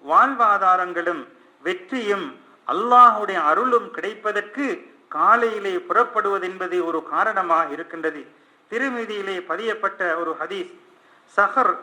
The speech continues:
அல் காமிதி ரலியல்லாஹு அன்ஹு அவர்கள் கூறுகின்றார்கள், நபி ஸல்லல்லாஹு அலைஹி வஸல்லம் அவர்கள் அல்லாஹ்விடத்திலே பிரார்த்திப்பார்கள், "அல்லாஹும்ம பாரிக் லி உம்மதி ஃபீ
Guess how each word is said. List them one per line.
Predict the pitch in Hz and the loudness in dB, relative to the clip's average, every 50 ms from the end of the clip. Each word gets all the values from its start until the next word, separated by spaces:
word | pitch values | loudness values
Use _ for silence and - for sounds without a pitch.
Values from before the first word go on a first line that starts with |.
| - - - - | -16 -20 -12 -8
அல் | 180 185 185 170 | -6 -6 -2 2
காமிதி | 185 208 240 262 254 247 233 220 214 202 | 6 6 6 6 4 0 -4 -4 -4 -2
ரலியல்லாஹு | 190 180 175 180 233 226 208 196 196 190 | -2 -2 -2 -2 -4 -6 -2 2 2 2
அன்ஹு | 185 180 175 | 2 0 -4
அவர்கள் | 185 185 185 180 165 170 180 | -6 -6 -8 -8 -10 -6 -4
கூறுகின்றார்கள், | 202 202 180 180 180 180 175 160 - 180 170 147 127 - - _ _ _ _ _ _ - | -2 -2 -2 -2 0 0 0 0 0 -6 -8 -8 -10 -14 -18 _ _ _ _ _ _ -6
நபி | 170 185 247 | -4 -4 -4
ஸல்லல்லாஹு | 240 - 208 202 202 196 190 185 185 180 180 170 170 | -8 -8 -6 -2 0 0 0 4 4 4 4 4 2
அலைஹி | 170 170 180 180 | -2 -4 -6 -6
வஸல்லம் | 180 - 175 165 165 165 | -6 -8 -10 -6 -2 -2
அவர்கள் | 175 170 165 160 | -2 -2 -2 -4
அல்லாஹ்விடத்திலே | 135 156 190 208 202 190 175 170 170 175 175 - 160 165 160 160 | -6 -4 2 4 4 4 4 0 -4 -6 -8 -6 -10 -8 -8 -4
பிரார்த்திப்பார்கள், | 160 156 170 185 185 - 170 156 - 165 156 156 156 - 170 156 139 131 131 - - _ _ _ - - _ - | 0 4 4 4 4 2 -4 -10 -2 0 0 0 0 -4 -6 -8 -8 -10 -12 -16 -20 _ _ _ -20 -18 _ -6
"அல்லாஹும்ம | 175 214 240 233 220 214 208 202 190 180 196 196 196 190 180 175 170 170 | -4 -4 -2 2 2 4 4 4 2 0 -4 -10 -10 -2 0 0 2 4
பாரிக் | 190 208 226 226 214 202 196 190 180 - - | 6 6 6 6 6 2 -2 -6 -8 -8 -6
லி | 170 175 180 | -4 -4 -4
உம்மதி | 180 175 214 240 240 214 202 190 180 - - 180 170 170 160 | -2 -4 -6 -6 -6 -4 -4 -4 -4 -4 -4 -4 -4 -4 -6
ஃபீ | - - 165 | -6 -8 -6